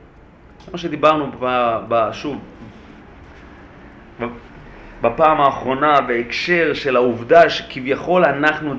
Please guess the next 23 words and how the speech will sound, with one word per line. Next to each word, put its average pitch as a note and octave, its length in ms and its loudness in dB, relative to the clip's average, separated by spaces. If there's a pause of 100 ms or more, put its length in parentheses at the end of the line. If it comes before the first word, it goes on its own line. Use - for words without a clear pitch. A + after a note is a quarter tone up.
(140)
דווקא D#3 560 4
מתוך C3+ 480 -2
המקום C3 480 -4
האופקי, B2 680 -6
אנחנו, B2 500 -4 (760)
אנחנו B2+ 260 -2
מצליחים C#3 460 -2
לערבב C#3+ 420 6
את C3+ 100 -4
השטן. B2+ 420 0
זאת A2 100 -8
אומרת, C3 180 -2
השטן C#3 340 0
אין F#3 180 -2
לו F#3 120 -2
שליטה, C#3+ 420 0 (100)
גם F3 200 6
שלכאורה C#3 560 2 (1300)
המרחב B2+ 460 0
האופקי D3+ 480 -2
נמצא C#3 460 -2
תחת C#3 380 -4
שליטתו, A#2+ 600 -8